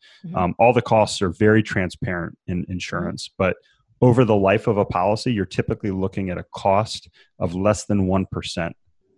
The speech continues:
Speaker 2: over the
Speaker 1: Mm-hmm.
Speaker 2: life of that policy in fees.
Speaker 1: Mm-hmm.
Speaker 2: So, yeah, you could absolutely do that. Um, and a, a good policy that's structured well is gonna give you seventy to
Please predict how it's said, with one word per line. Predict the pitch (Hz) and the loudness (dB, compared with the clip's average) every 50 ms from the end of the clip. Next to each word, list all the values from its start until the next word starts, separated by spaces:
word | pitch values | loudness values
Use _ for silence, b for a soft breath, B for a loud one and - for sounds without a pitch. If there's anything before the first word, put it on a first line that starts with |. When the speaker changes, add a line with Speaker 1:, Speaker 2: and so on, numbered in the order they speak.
| - | -2
Speaker 2:
over | - 101 90 90 | 0 0 0 2
the | 82 90 | 0 0
Speaker 1:
Mm-hmm. | 85 87 | 0 0
Speaker 2:
life | 87 87 - | -2 -2 -4
of | 87 | -4
that | 87 87 - - | -4 -4 -2 -2
policy | 90 85 85 82 78 - - 87 | 0 0 0 -2 -2 -4 -6 -4
in | 87 87 82 | -6 -6 -8
fees. | - - - 95 85 - - - - - b b b b b b b b - | -8 -4 -4 -4 -4 -4 -6 -8 -10 -12 b b b b b b b b -14
Speaker 1:
Mm-hmm. | 208 170 | -8 -2
Speaker 2:
So, | 147 104 92 90 90 90 87 - - | 0 2 4 6 6 4 2 0 0
yeah, | - 123 | 2 4
you | 113 107 101 113 | 4 6 4 4
could | - - 110 - - | 4 2 0 2 0
absolutely | 107 107 104 - - - 104 98 85 95 95 | 0 0 0 -2 0 2 2 2 4 2 0
do | 80 90 90 92 | 0 0 0 0
that. | 87 90 90 90 90 - _ _ - _ _ - - | 0 0 -2 -2 -4 -6 _ _ -20 _ _ -6 -4
Um, | 90 90 90 | -2 0 0
and | 80 101 98 95 - - | 2 2 2 0 0 2
a, | 107 101 98 - - | 2 2 2 2 2
a | 104 107 | 0 0
good | 90 85 - 117 120 127 123 - | 0 2 4 4 4 4 4 2
policy | - 107 101 107 107 104 - - 107 | 2 4 4 4 4 2 2 0 0
that's | 92 87 82 - | 0 -2 -4 -6
structured | - - 107 95 95 - - 113 98 | -6 -4 -4 -4 -4 -4 -6 -6 -2
well | 98 110 107 113 127 120 b b b b b - | 0 0 2 0 0 -2 b b b b b -6
is | 98 90 | -6 -2
gonna | 87 113 107 104 | 0 2 2 2
give | 95 101 98 90 | 2 2 0 0
you | 85 95 95 92 | 0 0 -2 -2
seventy | - - - - 107 107 113 110 104 104 95 | -2 -2 2 2 2 2 2 0 0 0 -2
to | 92 | -2